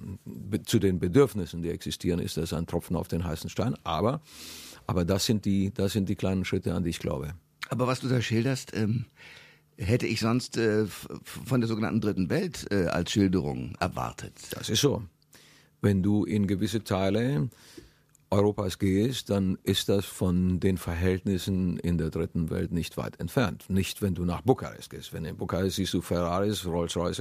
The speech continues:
Speaker 1: und ich weiß nicht was.
Speaker 2: Hm.
Speaker 1: Da f-, gibt es genauso Oligarchen wie in Russland und, und in, in,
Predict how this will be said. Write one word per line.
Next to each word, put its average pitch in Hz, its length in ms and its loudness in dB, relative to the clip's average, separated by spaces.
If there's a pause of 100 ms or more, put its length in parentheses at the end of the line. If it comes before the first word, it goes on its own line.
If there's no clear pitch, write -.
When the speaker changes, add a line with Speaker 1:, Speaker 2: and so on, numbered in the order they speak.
Speaker 1:
und 92 140 -2
ich 85 120 -4
weiß 90 180 -2
nicht 98 160 -2
was. 117 180 -2 (100)
Speaker 2:
Hm. 120 160 6 (300)
Speaker 1:
Da 98 280 0
f-, - 280 -8
gibt 107 180 0
es 95 140 0
genauso 95 420 0
Oligarchen 92 580 0
wie 90 200 2
in 92 100 2
Russland 104 440 0
und, 98 360 -2
und 85 220 -2
in, - 220 -2
in, 82 140 -2